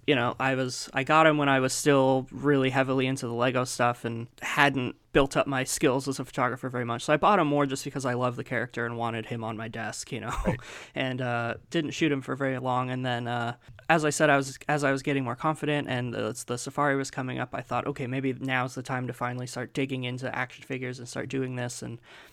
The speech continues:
Speaker 1: and looking at the, the Black Series figures, that, that's where I wanted to start just because Star Wars has always been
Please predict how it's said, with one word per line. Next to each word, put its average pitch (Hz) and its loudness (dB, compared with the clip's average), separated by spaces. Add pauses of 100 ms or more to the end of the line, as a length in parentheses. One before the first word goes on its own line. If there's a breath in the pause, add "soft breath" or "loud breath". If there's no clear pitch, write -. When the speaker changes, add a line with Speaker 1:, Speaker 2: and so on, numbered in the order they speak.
(240 soft breath)
Speaker 1:
and 135 -4
looking 175 0
at 160 0
the, 139 2
the 139 -4
Black 131 -2
Series 127 -6
figures, 123 -6
that, 135 0
that's 160 0
where 170 4
I 139 4
wanted 139 0
to 127 -4
start 127 0
just 139 -10
because 120 -6
Star 123 2
Wars 120 -2
has 117 -10
always 127 -4
been 117 -6